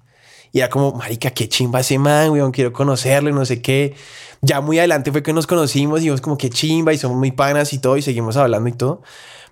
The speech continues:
Pero sí había gente que resaltaba muy bien en Vine y llegó a hacer como, mm, colaboraciones muy interesantes.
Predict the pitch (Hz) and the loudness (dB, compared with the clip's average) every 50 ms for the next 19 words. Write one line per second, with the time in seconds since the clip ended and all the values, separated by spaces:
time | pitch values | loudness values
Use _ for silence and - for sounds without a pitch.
0 | _ - 160 156 147 139 131 - - - - _ - - - - 156 147 147 147 | _ -2 0 2 2 2 0 0 -4 -8 -20 _ -10 -4 -2 0 0 2 0 0
1 | 156 170 160 143 175 - 180 175 175 180 170 175 147 - 131 127 127 135 139 135 | 0 -2 -2 -2 -2 -2 0 0 0 0 0 -2 0 0 2 2 2 2 0 0
2 | 131 139 139 143 143 135 147 143 147 160 175 - - 131 120 131 123 117 113 110 | 0 0 0 0 2 2 2 2 0 0 -4 -6 -6 -2 0 0 0 0 0 0
3 | 123 110 117 120 123 127 131 131 131 127 - - - - 131 131 139 131 117 - | -2 -4 -4 -2 0 0 2 2 2 0 -2 -6 -14 -14 -10 -6 -4 -4 -4 -4
4 | 120 - 135 131 120 117 117 117 113 107 - - 110 104 101 104 110 113 113 104 | -4 -2 0 2 2 2 2 2 0 0 -2 -2 -4 -2 -2 -2 -2 -2 -2 -2
5 | 123 120 117 110 110 98 95 - 92 - - | -2 -2 -2 -2 -4 -6 -6 -8 -10 -12 -14